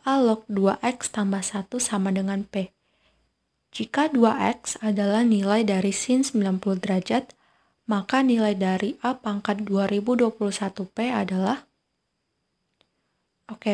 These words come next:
berarti di sini kita disuruh untuk mencari nilai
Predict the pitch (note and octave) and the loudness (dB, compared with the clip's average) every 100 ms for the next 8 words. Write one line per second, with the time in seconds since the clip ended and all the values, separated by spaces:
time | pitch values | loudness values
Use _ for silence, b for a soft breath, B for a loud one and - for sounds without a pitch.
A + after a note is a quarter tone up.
0 | F#3 G3+ G3 A#3 A#3 A3+ A3 A#3+ A#3+ A#3 | 0 -2 0 0 0 2 2 2 2 0
1 | A#3 G#3+ - G3+ A3+ A#3+ - A3 G3+ - | 2 2 2 4 4 4 2 0 0 0
2 | F#3+ F#3 G#3+ E4 - _ _ _ - - | 0 2 2 0 -4 _ _ _ -16 -16
3 | _ _ _ _ _ _ A#3+ G#3 G3+ G#3 | _ _ _ _ _ _ 2 4 4 4
4 | G#3 G#3+ | 2 0